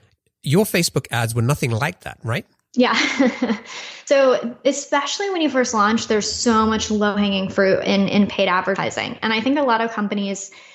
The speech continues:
Speaker 2: think of paid acquisition as something that they're going to do later. But I love paid acquisition in the beginning because content marketing and organic and search, that takes time to build up,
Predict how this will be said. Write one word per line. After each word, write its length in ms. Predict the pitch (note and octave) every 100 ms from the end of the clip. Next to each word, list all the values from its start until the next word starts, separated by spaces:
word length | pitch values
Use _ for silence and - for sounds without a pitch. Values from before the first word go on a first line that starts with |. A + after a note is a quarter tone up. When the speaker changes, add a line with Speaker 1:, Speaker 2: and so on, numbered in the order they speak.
| - _
Speaker 2:
think 260 | - A#3 B3
of 140 | C4+
paid 200 | - C4+
acquisition 520 | C4 C4 C#4 C#4 C#4 C#4+
as 120 | C#4
something 260 | G#3+ G#3 G3+
that 100 | F3+
they're 100 | G3
going 200 | G3 F#3+
to 60 |
do 200 | F#3+ F#3 F#3+
later. 500 | F#3+ A3+ D4 E4 - - -
But 80 | - -
I 420 | - G#3+ D#4+ D4 -
love 720 | G#3 G#3 G#3+ A#3+ A#3+ A#3 G#3+
paid 220 | G3+ A3
acquisition 560 | A3 A3 G#3+ G3+ G#3 G#3
in 80 | G#3
the 80 | G3
beginning 720 | F#3 - G3+ B3 F4 F#4+ -
because 580 | A#3+ A3+ A3 G#3+ - -
content 420 | - - F4+ E4+ A3+
marketing 540 | C4 C4+ C4 B3 A#3+
and 80 | G#3
organic 500 | F#3 B3 B3+ A#3+ A#3+
and 120 | G3+
search, 340 | - A3 G#3
that 160 | B3+ D4
takes 240 | G#4 F4+
time 400 | - D4 B3+ B3
to 60 | G#3
build 240 | G3 F#3+
up, 340 | A#3+ - -